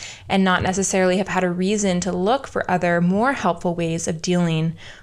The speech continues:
with our distress. So, anyways,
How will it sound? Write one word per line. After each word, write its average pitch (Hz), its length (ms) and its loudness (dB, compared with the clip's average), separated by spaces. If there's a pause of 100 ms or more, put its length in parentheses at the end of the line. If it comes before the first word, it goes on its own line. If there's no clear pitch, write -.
(120)
with 175 180 0
our 156 140 2
distress. - 720 -4 (760)
So, 190 440 2 (1300)
anyways, 208 640 4